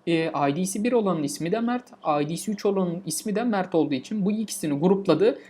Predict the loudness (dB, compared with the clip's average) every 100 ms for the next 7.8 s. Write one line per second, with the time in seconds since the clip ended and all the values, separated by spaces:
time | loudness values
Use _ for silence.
0 | _ -2 -2 -4 -4 -4 0 0 2 2
1 | 2 2 -2 -4 -2 -2 -2 -4 -18 _
2 | 2 4 4 0 -10 _ _ _ _ _
3 | _ _ _ _ _ _ _ _ -4 2
4 | 4 4 4 4 2 2 2 2 2 0
5 | -2 -4 -2 0 2 0 -2 0 2 0
6 | -2 -2 -2 -2 -2 0 -2 -4 -2 2
7 | 2 2 0 0 2 2 -2